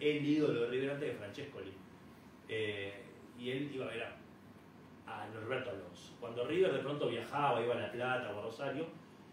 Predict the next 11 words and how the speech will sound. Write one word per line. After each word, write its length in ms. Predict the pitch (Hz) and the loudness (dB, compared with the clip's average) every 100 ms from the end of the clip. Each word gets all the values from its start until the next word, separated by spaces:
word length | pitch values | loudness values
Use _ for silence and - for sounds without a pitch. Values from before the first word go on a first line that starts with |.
| - - | -20 -12
mi 100 | 127 | -8
padre 320 | 123 147 147 147 | 0 2 4 6
iba 100 | 127 | 4
a 20 | |
ver 100 | 131 | 6
a 60 | 123 | 6
Vélez, 460 | 196 - - - | 6 4 -2 -10
y 60 | 117 | -10
en 120 | 113 | -6
Vélez 420 | 117 131 156 156 - - - - - | 0 2 2 0 -10 -16 -18 -18 -8
él 260 | 127 131 | -4 -2